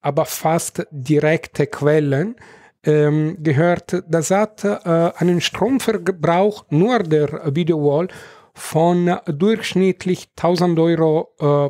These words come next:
pro Tag. Das habe ich durchrechnen wollen, äh, weil, äh, laut, äh, Bundesministerium, äh, äh, für die Wirtschaft im Jahr zweitausendzwanzig war der, äh,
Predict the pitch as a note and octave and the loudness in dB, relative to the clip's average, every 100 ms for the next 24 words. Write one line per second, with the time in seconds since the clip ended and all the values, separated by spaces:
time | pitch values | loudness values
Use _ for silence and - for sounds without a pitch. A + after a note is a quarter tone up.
0 | - D3+ D3 C#3+ G#2 G2 - _ - _ | -2 -4 -2 -4 -4 -12 -20 _ -20 _
1 | _ - _ _ _ _ _ _ _ _ | _ -20 _ _ _ _ _ _ _ _
2 | _ _ E3+ G#3 B3 B3 - G#3 A#3 - | _ _ -2 0 -2 -4 -2 0 0 0
3 | D#3+ G3 - G3 D#3 C#3+ C#3+ C3+ B2+ B2 | 0 0 0 0 2 2 2 2 -2 -4
4 | - C#3+ C#3+ D3 D3+ D#3+ D#3 D#3+ - D#3+ | -4 -4 -2 0 0 0 0 -2 -2 0
5 | D3+ D#3 D#3 D#3+ F#3 G3+ G3 - E3 D#3 | 2 2 0 -2 0 0 -2 -4 0 0
6 | D3 F3+ G#3+ G3 F#3+ F3 - - F3 F3 | 2 0 2 2 2 0 -2 -2 0 2
7 | E3 E3+ E3+ - D3 C#3+ C#3+ - - C#3+ | 0 -2 -4 0 2 2 0 -4 -2 0
8 | C#3+ C3+ - D3+ C#3+ C#3+ D3 C#3+ C#3 C3 | 2 -2 0 -2 -2 -2 0 2 0 0
9 | G#3+ G#3+ - D#3 - - - - _ D#3 | 0 0 -2 -2 -2 -18 -20 -20 _ 0
10 | D#3+ E3+ - F3+ E3 F#3 F3+ F#3 - - | 2 0 0 -2 0 0 0 0 -2 -2
11 | F3+ G#3 G3 F#3+ - D#3 D#3 D#3 D3+ D3 | 0 0 0 -4 -6 -2 -2 0 0 0
12 | D3 D#3+ C#3+ C#3 | 0 2 2 0